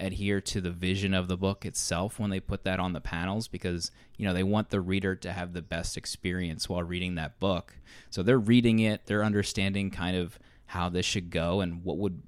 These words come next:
really provide a really cool reading experience on a phone. Or,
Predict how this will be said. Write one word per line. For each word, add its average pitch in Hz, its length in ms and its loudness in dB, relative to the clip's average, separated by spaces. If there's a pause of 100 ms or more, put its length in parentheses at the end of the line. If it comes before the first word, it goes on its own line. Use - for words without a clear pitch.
really 95 220 2
provide 87 420 -2
a 85 40 0
really 90 280 -2
cool 92 320 -8
reading 87 340 -2
experience 107 480 -4
on 71 80 -6
a 69 60 -6
phone. 92 600 -2 (200)
Or, 98 480 2